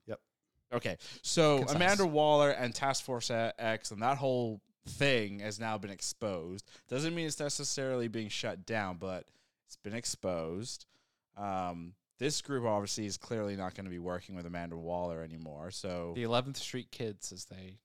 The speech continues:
Speaker 2: is that what they,
Speaker 3: they
Speaker 2: they
Speaker 3: dubbed
Speaker 2: they
Speaker 3: themselves,
Speaker 2: dubbed
Speaker 3: yeah.
Speaker 2: themselves? So is there any kind of reference to that in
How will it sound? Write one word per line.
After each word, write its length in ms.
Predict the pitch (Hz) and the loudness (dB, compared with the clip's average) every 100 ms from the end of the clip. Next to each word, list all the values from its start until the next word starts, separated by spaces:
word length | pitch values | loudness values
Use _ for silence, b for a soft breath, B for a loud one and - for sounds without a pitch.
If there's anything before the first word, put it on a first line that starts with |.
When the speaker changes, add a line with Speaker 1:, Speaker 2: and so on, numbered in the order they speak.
| _ 110 | _ -2
Speaker 2:
is 60 | |
that 200 | 117 123 113 | 2 2 0
what 120 | 110 | -2
they, 60 | 110 | 0
Speaker 3:
they 40 | |
Speaker 2:
they 100 | 117 | 0
Speaker 3:
dubbed 260 | 117 117 107 | 2 0 0
Speaker 2:
they 60 | 104 | -6
Speaker 3:
themselves, 420 | 92 92 104 104 | -8 -6 -6 -4
Speaker 2:
dubbed 220 | 92 104 | -4 -4
Speaker 3:
yeah. 60 | 113 | -4
Speaker 2:
themselves? 460 | 90 92 92 92 - b b - | -4 -4 -4 -6 -10 b b -6
So 180 | - | -4
is 160 | 135 131 | -2 4
there 280 | 151 151 151 | 4 6 4
any 220 | 143 143 | 2 0
kind 180 | 135 135 | -2 -4
of 80 | 107 | -2
reference 340 | 107 - 127 - | -4 -4 -8 -6
to 140 | 120 | -6
that 320 | 101 101 113 | -2 0 -2
in 400 | 120 110 107 104 | -4 -6 -6 -8